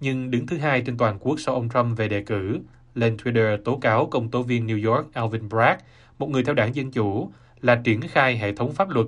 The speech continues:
để thúc đẩy một chủ trương chính trị mà ông cho là lật ngược nguyên tắc cai trị pháp quyền. Ông DeSantis nói ông sẽ không làm việc với các quan chức New York để dẫn độ ông Trump từ Florida.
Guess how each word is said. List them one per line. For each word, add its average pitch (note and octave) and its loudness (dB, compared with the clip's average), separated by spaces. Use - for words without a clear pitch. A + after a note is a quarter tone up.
để G#2 -4
thúc G3+ -8
đẩy G#2 0
một B2+ -2
chủ A2+ -2
trương A#2+ 2
chính E3 -4
trị G2+ 0
mà G#2 -6
ông A2+ -6
cho A2+ 2
là G#2+ 0
lật G2+ 0
ngược A2 0
nguyên A#2+ -2
tắc D#3+ 0
cai A#2 2
trị G2+ -4
pháp C#3 -4
quyền. G#2 -2
Ông C#3+ 2
DeSantis C3+ 2
nói B2 4
ông C3 2
sẽ A2 2
không D3 0
làm A#2+ 2
việc A2 0
với A#2 2
các D#3 0
quan A#2+ 0
chức D3+ 0
New A#2+ 2
York D3+ 2
để G2+ -2
dẫn G#2+ -2
độ A#2 0
ông A2+ -4
Trump A2+ 0
từ G#2+ -2
Florida. A2 4